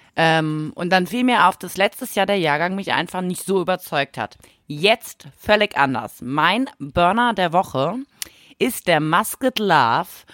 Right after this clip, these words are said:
von, äh, Sven Leiner.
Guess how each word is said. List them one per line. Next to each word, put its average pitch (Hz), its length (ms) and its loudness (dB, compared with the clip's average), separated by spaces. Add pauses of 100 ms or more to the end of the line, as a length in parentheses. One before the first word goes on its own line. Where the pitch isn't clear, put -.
(220)
von, 180 440 2
äh, 160 380 0
Sven 175 500 0
Leiner. 143 600 0